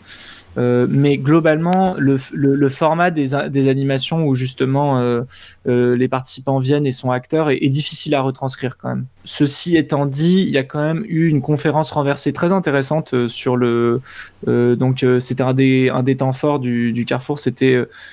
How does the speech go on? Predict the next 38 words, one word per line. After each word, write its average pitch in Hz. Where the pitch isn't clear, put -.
une 131
conférence 139
renversée, 139
euh, 123
sur 135
la 127
thématique 131
de, 123
du 131
rôle 156
des 143
collectifs 139
justement 135
dans, 120
et 135
leur 131
rapport 143
à 139
l'institution 135
en 165
fait. -
Euh, 123
ça, -
ça, -
pour 160
le 143
coup, 170
il 165
y 151
aura, 127
il 135
y 135
aura, 127
il 127
y 135
aura 127
un 131
retour 139